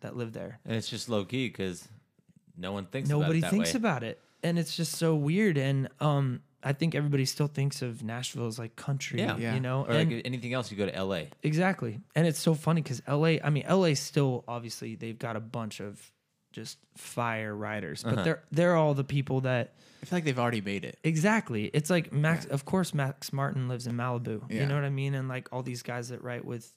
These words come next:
Speaker 1: Katy Perry and Taylor Swift and
Speaker 3: Yeah.
Speaker 1: stuff, but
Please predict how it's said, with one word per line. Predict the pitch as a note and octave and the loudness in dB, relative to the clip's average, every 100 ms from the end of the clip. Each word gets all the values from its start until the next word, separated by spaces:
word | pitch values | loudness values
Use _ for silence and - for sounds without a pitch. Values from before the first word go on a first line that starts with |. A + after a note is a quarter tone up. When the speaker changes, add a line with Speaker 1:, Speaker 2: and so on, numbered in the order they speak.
| - | -8
Speaker 1:
Katy | B2 A#2+ | -6 -6
Perry | - A#2+ A#2+ | -6 -4 -4
and | A#2+ - | -6 -10
Taylor | - A#2+ A#2+ | -8 -6 -6
Swift | - B2 B2 - | -6 -6 -6 -4
and | A#2 | -6
Speaker 3:
Yeah. | |
Speaker 1:
stuff, | E2+ G#2 A2+ - | -4 -4 -6 -6
but | - A#2 - | -4 -4 -4